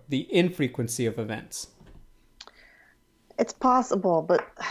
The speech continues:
Speaker 2: this is where it gets tricky, right? Because you hear a lot of people still griping about U F C having too many events, and they pretty much occupy every Saturday night in the,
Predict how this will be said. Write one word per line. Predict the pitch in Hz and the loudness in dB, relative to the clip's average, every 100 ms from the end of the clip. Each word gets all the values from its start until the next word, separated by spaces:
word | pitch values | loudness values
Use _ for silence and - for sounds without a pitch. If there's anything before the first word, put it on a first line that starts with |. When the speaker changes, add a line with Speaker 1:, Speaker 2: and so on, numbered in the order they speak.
| - | -2
Speaker 2:
this | 233 277 | 0 2
is | |
where | 214 185 | 2 2
it | 165 | 0
gets | 180 | -2
tricky, | - 202 160 | 0 -2 -2
right? | 139 151 151 | -2 -2 -2
Because | 170 185 160 - _ _ _ _ _ _ _ _ _ | -6 -4 -6 -8 _ _ _ _ _ _ _ _ _
you | 185 | -8
hear | 175 233 | 2 4
a | 220 | 6
lot | 202 190 | 4 0
of | 190 | -2
people | 202 190 175 | -4 -4 -6
still | - - 208 214 214 214 _ - - _ _ - 165 156 _ | -6 2 4 6 4 2 _ -20 -20 _ _ -14 -12 -12 _
griping | - 180 175 175 170 | -2 2 2 2 -4
about | 160 156 156 | 0 0 2
U | 165 | -2
F | 156 | -4
C | 165 | -8
having | 175 160 151 147 139 | -4 -2 -2 -4 -6
too | - 262 269 | 0 2 4
many | 220 156 147 | 4 2 0
events, | 143 143 143 - | 0 0 -2 -4
and | 180 | 0
they | 202 | 2
pretty | 208 302 254 | 2 2 2
much | 220 190 | 2 2
occupy | 160 - 160 156 151 | 0 -2 -4 -4 -2
every | 165 156 160 156 - _ | -2 -2 -6 -8 -14 _
Saturday | - 147 143 139 143 | -2 0 0 -4 -6
night | 135 127 - _ _ | -6 -8 -12 _ _
in | 143 135 131 135 | -8 -6 -6 -4
the, | 139 139 | -2 -2